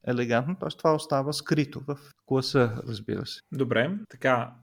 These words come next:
Speaker 2: аз имах някакви въпроси, ама ти отговори на някой от тях. А,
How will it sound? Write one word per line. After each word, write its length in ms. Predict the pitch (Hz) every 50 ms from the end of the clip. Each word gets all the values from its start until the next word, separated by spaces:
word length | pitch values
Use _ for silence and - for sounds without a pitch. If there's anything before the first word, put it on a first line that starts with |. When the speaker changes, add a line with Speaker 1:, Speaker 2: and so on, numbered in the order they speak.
| _ _ -
Speaker 2:
аз 320 | - 117 120 120 - -
имах 460 | 151 139 131 127 123 117 - - -
някакви 320 | 127 113 113 113 - - 107
въпроси, 480 | 104 101 - - 117 107 104 - -
ама 180 | 123 127 120 113
ти 120 | - -
отговори 500 | 110 101 107 110 104 101 104 104 101 101
на 120 | 98 98 98
някой 340 | 101 101 98 98 - 107
от 140 | 98 95 -
тях. 280 | - - 110 127 127 -
А, 640 | 127 123 113 107 107 107 107 107 107 107 107 107 104